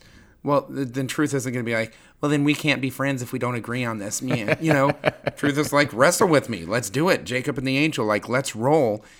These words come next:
Speaker 1: in that regard." And testimonies give people permission to do that, right? And I think that that's beautiful.
Speaker 2: Absolutely.
Speaker 1: Of, "I have wrestled with this aspect of the truth."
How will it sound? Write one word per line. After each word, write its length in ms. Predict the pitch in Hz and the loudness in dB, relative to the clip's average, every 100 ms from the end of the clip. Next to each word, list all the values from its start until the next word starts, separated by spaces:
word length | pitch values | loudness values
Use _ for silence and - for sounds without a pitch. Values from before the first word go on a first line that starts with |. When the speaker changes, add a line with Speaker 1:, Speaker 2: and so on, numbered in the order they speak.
| _ | _
Speaker 1:
in 140 | - 127 | -6 -2
that 160 | 123 | -2
regard." 480 | 117 110 123 123 117 | -2 0 4 4 2
And 260 | 127 123 117 - - | -4 -4 -6 -16 -8
testimonies 540 | - 160 165 165 147 | 0 0 2 0 0
give 240 | - 143 - | 0 -4 -2
people 260 | 151 147 | -6 -6
permission 440 | 123 139 139 - 117 | -6 -2 -2 -2 -8
to 120 | - | -6
do 140 | 117 | -4
that, 340 | 156 - - - _ _ | -2 -4 -8 -18 _ _
right? 240 | 123 143 - _ _ _ _ _ - | -8 -8 -8 _ _ _ _ _ -14
And 160 | - 123 | -4 0
I 80 | 139 | 0
think 220 | 143 123 | 0 -4
that 100 | 120 | -2
that's 200 | 123 92 | -2 0
beautiful. 300 | 92 151 - | 2 2 2
Speaker 2:
Absolutely. 240 | 113 113 - | 2 0 0
Speaker 1:
Of, 40 | |
"I 160 | 127 147 | 2 2
have 180 | 151 127 | 2 0
wrestled 360 | 131 131 127 | 0 0 -4
with 140 | 117 117 | -6 -6
this 180 | 117 117 | -4 -2
aspect 400 | 110 - 107 104 | -4 -4 -6 -6
of 80 | |
the 80 | 98 | -8
truth." 440 | - 131 95 78 | -8 -8 -8 -10